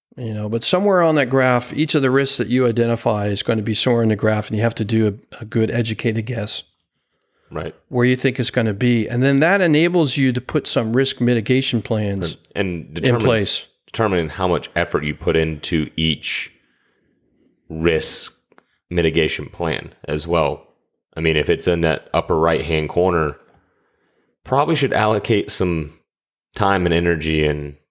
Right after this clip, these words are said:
Speaker 2: resources to mitigating that.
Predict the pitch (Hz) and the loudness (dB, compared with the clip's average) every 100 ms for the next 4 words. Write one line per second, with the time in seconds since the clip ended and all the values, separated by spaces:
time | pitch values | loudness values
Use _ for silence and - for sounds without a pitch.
0 | _ _ _ _ _ _ _ _ _ _ | _ _ _ _ _ _ _ _ _ _
1 | _ - - _ _ - 90 - 82 - | _ -20 -20 _ _ -2 0 2 0 0
2 | 78 73 - 82 76 69 - _ _ _ | -4 -4 -2 0 0 -4 -14 _ _ _
3 | _ _ _ _ _ 90 92 87 82 78 | _ _ _ _ _ -2 0 2 2 0
4 | 76 76 73 - | 0 -4 -4 -8